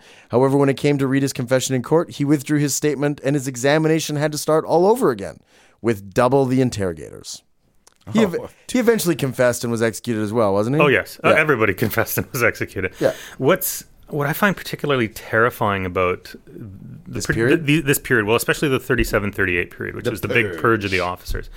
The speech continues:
Speaker 1: Mm-hmm.
Speaker 3: Was a lot of them knew Stalin personally and would write letters to him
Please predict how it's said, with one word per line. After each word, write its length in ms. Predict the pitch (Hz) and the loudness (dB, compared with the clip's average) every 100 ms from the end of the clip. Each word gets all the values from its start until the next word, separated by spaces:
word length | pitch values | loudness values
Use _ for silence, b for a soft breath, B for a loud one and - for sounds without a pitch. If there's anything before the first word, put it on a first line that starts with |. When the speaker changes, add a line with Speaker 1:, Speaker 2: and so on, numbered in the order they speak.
| 113 | -16
Speaker 1:
Mm-hmm. 120 | 107 B B B B - | -16 B B B B -2
Speaker 3:
Was 420 | 117 120 120 - - | 2 2 0 -4 -4
a 60 | 147 | 0
lot 220 | 123 147 | 4 4
of 40 | 247 | 4
them 260 | 165 135 117 | 2 0 0
knew 360 | 120 120 123 117 | 2 4 2 0
Stalin 400 | - 104 101 92 | 0 0 0 -4
personally 500 | 104 95 104 90 - | -6 -8 -8 -10 -6
and 120 | 113 | -2
would 140 | 117 110 | -2 0
write 320 | 127 139 127 | 0 -2 -2
letters 320 | 113 120 - | -2 0 -4
to 100 | - | -10
him 280 | 101 - | -12 -14